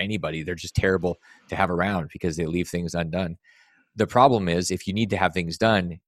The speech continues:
you either get it, get stuck on it, or, you know, you get in this loop. So having a place for it to go where it's not in your frontal lobe is a really powerful strategy. Getting it out of your mind so you can focus on the one thing, knowing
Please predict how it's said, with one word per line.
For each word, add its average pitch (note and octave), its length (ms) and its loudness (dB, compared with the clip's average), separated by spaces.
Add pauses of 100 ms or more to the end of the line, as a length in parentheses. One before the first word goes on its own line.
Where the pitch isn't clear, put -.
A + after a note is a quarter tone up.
(340)
you G2+ 100 -2
either G2 240 4
get D#2+ 160 0
it, D#2+ 100 -6 (120)
get F2+ 160 -6
stuck - 340 0
on F2 140 0
it, F2 140 -6 (440)
or, G2+ 480 4 (120)
you G#2 120 -8
know, G#2+ 60 -2
you F#2 160 -4
get G#2+ 140 2
in G2 60 -8
this F2+ 180 -6
loop. A2 260 2 (140)
So F#2+ 280 2 (120)
having A2 320 0
a G2 40 -2
place F#2+ 240 0
for F2+ 160 -2
it E2 80 -6
to F2 80 -4
go F2+ 380 2 (240)
where F#2+ 160 2
it's - 220 -4
not G2 200 -2
in F2+ 200 -8
your E2+ 120 -6
frontal F2+ 360 -4
lobe F2+ 300 2
is G2 120 -6
a G2+ 80 0
really G#2 280 -2
powerful F2 440 -4
strategy. F2 500 -4 (120)
Getting C3+ 220 2
it D3+ 200 0
out G2+ 160 2
of G#2+ 100 -2
your F#2 120 -2
mind F#2 340 -4
so - 80 -6
you F2+ 40 -4
can E2+ 120 -14
focus - 480 -6
on E2+ 80 -4
the E2 100 -4
one F2 240 -2
thing, F#2+ 260 -4 (280)
knowing G2 480 2